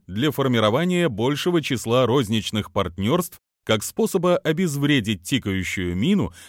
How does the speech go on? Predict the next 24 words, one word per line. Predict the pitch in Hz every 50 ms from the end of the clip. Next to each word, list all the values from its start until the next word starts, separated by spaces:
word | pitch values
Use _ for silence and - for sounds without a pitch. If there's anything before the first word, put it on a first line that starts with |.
| - _
каковой | - 110 - - 139 170 214 233
являются | 156 127 135 110 107 110 131 151 156 151 - - 156 160 -
онлайн-возвраты. | - - 156 160 156 147 127 107 98 92 92 95 92 110 123 113 113 117 110 101 82 80 - 69 - _ _ _ _ _ _ -
В | - 98 95
две | 95 110 120 127
тысячи | - 139 120 135 120 - - 120
семнадцатом | 104 - 127 123 120 120 113 98 82 - - - 101 95 92
году | 87 101 104 123 101 98 107 - _ -
Amazon | - 87 92 98 104 117 196 214 202
объединилась | 190 160 165 156 139 131 139 147 165 175 165 156 143 - - _ _
с | - - - -
Kohl's | - - 185 190 175 127 101 - - - - - - -
для | - 87 101 117 113
создания | - 135 127 113 131 185 190 185 175 160 135 117
зон | 95 95 139 151 139
возврата | 107 107 117 117 101 107 120 123 117 - 107 98
товаров | 82 101 104 110 117 110 107 101 -
Amazon | 107 104 101 101 104 107 180 202 190 131 - - - -
в | - 90 117 151
их | 139 - - _ _
чикагских | - - - 147 110 - 113 101 98 87 - - - 180 170 - _ _ -
и | 113 143
лос-анджелесских | 180 202 185 - - 160 143 139 123 110 139 151 143 135 - - 156 - -
универмагах. | 147 143 143 135 143 135 120 101 87 76 73 71 - -